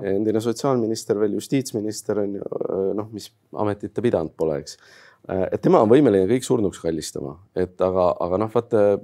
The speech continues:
jälle, eks ametnikkonnas on ka teistsuguseid, eh, hoovusi ja teistsuguseid arvamusi.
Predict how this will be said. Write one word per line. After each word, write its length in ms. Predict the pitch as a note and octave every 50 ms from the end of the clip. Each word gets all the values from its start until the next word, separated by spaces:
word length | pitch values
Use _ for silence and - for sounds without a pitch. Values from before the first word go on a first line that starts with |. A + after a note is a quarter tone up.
| - - - -
jälle, 320 | - B2 C#3 A#2+ F2+ D#2 E2
eks 160 | - - -
ametnikkonnas 720 | - G2 B2+ A#2+ G2+ - G2 - - G2+ G2 F#2+ F#2 G2 G2
on 180 | G2+ F#2+ G2 F#2+
ka 100 | G2 G2
teistsuguseid, 880 | F#2+ A#2+ C3+ - - - G2 F#2+ F#2+ F2+ G2+ F#2+ F#2+ F#2 F#2+ _ -
eh, 300 | G2 F#2+ F#2 F#2 F#2 F#2 F#2
hoovusi 480 | F#2 A#2 A2+ A2 G2+ F#2+ F#2+ F2+ G#2
ja 60 | F#2 F#2
teistsuguseid 560 | G#2+ B2 B2+ - - G2+ F#2 F#2 F#2 F#2+ F#2
arvamusi. 500 | G#2+ A2+ G#2+ F#2+ F#2+ F#2+ F#2 F#2 G2